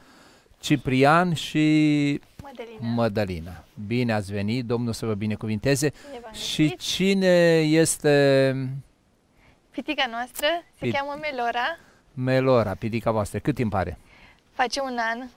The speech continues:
Speaker 2: peste două săptămâni, dar face de fapt nouă luni corectate. Deci creierul ei este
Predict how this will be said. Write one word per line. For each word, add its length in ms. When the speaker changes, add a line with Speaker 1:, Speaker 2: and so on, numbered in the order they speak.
Speaker 2:
peste 280
două 200
săptămâni, 580
dar 140
face 260
de 80
fapt 260
nouă 180
luni 240
corectate. 800
Deci 180
creierul 320
ei 260
este 180